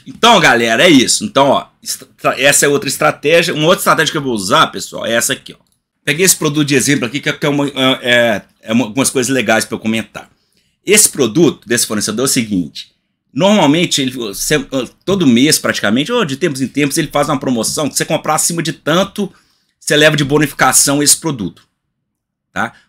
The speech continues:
Mas aí, o que que rola? Vocês vão ver que, que, ó, olha o custo que ele tá aqui pra mim,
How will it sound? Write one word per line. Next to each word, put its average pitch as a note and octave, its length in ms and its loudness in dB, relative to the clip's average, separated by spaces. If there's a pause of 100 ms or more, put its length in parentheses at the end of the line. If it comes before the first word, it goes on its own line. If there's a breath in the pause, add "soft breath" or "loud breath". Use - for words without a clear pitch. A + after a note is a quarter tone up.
Mas D3+ 200 0
aí, G3+ 140 2
o G#3+ 80 -2
que A3+ 120 -2
que G#3+ 140 0
rola? A#2 460 2 (640)
Vocês C#3+ 200 -8
vão F3 160 0
ver D3+ 120 2
que, - 100 -8
que, - 140 -4
ó, B2+ 140 0
olha F3 160 2
o G#3 80 -2
custo - 360 -4
que - 80 -6
ele A#2 140 0
tá G#2 180 -4
aqui - 160 -10
pra - 160 -12
mim, B2 340 0